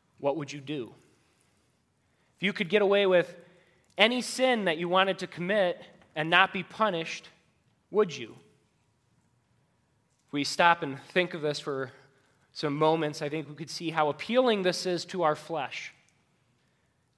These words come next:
This desire to do these things that we want to do and thought, and a thought without any punishment, without any threat of error, a threat of any type of repercussions, why wouldn't we?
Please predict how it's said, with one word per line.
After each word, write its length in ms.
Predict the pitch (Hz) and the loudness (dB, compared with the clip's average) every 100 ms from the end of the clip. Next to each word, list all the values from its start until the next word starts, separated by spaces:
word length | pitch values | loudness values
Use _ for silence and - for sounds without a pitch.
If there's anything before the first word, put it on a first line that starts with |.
| _ | _
This 180 | 143 143 | -6 -6
desire 540 | - 147 180 214 196 180 | -6 2 4 4 4 0
to 120 | 160 | -4
do 280 | 135 226 277 | -4 0 0
these 260 | 214 170 | -2 -4
things 400 | - 151 143 147 | -4 -4 -4 -8
that 120 | 151 147 | -8 -6
we 120 | 156 | -4
want 420 | 143 185 190 - | 0 2 2 -4
to 100 | - | -12
do 300 | 156 220 226 | -8 -4 -2
and 120 | 160 | -2
thought, 280 | 151 185 170 | 2 2 4
and 120 | 165 | 2
a 60 | 165 | -2
thought 340 | 160 202 196 | 2 4 4
without 320 | 165 202 214 220 | 4 4 4 4
any 300 | 226 208 190 - - - _ - | 2 -2 -6 -14 -20 -20 _ -4
punishment, 600 | - 269 285 - 214 214 | 2 4 4 2 2 2
without 320 | 185 220 220 | 2 6 6
any 220 | 220 220 | 4 -2
threat 380 | 190 - 233 240 | -6 2 6 8
of 200 | 202 175 - - - _ - | 8 4 -2 -20 -20 _ 4
error, 380 | 226 247 233 | 6 8 6
a 460 | 214 208 180 214 196 | 0 -2 -2 0 0
threat 380 | - - 214 214 | -2 -2 4 4
of 180 | 175 - | 2 -2
any 200 | 196 220 | -2 -2
type 420 | 214 220 214 202 | 0 0 0 2
of 240 | 185 156 139 170 | 2 2 -6 -10
repercussions, 840 | 170 226 - 208 277 262 254 190 | -6 -6 -8 -4 0 0 -2 -2
why 160 | 226 240 | 0 0
wouldn't 400 | 226 320 - 139 | 0 -2 -4 -10
we? 200 | 113 | -18